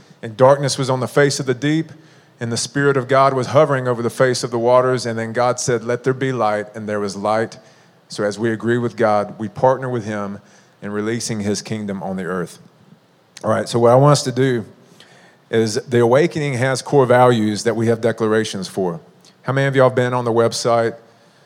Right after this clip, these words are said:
You've gone to your core values, and then you've also, there's a tab for declarations. Uh, you know,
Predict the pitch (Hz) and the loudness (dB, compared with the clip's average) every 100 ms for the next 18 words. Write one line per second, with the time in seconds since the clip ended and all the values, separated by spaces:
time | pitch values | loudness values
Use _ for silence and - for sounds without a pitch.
0 | _ - 107 117 117 113 - 117 110 101 | _ -12 -4 -2 -2 -4 -4 0 0 0
1 | 120 113 110 113 110 104 104 104 104 104 | 0 2 4 4 2 -2 -4 -4 -2 0
2 | 107 107 - 107 98 98 104 95 - 110 | 0 0 0 -2 -2 -4 -8 -8 -2 0
3 | 107 - 107 107 101 104 104 98 90 82 | 0 -4 -6 -6 -2 -2 -2 -4 -8 -12
4 | - - _ _ - - _ _ 104 98 | -16 -20 _ _ -20 -20 _ _ -6 -4
5 | 92 - - 107 98 | -6 -12 -14 -8 -8